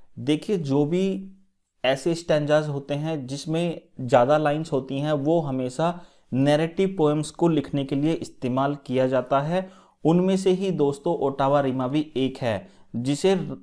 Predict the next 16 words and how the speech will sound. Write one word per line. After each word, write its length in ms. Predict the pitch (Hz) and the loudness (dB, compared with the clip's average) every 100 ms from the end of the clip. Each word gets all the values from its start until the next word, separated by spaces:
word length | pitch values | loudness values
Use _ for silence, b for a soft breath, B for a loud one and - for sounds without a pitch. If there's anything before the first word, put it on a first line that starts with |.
| _ - | _ -6
नैरेटिव 640 | 131 127 131 139 147 170 170 | -2 0 0 0 -2 -4 0
पोएम 240 | 139 143 | 0 0
लिखने 280 | 135 131 131 | -2 -4 -6
के 100 | 127 | -4
लिए 180 | 123 165 | -2 -2
इस्तेमाल 440 | 165 - 123 156 185 | -4 -4 -2 -2 -4
किया 160 | - 131 | 0 0
जाता 280 | 120 113 139 | 2 0 -2
है। 300 | 113 98 95 B B B | 0 -4 -4 B B B
शैले 380 | - 147 156 190 | 0 2 4 2
ने 120 | 202 | 0
इसका 360 | 196 147 - 170 | -4 -8 -2 -2
इस्तेमाल 460 | 165 147 135 147 | -2 -2 0 0
किया 200 | 151 151 | 0 0
था 140 | 143 156 | 0 -2
दोस्तों 500 | 143 135 135 175 | 0 -2 0 -2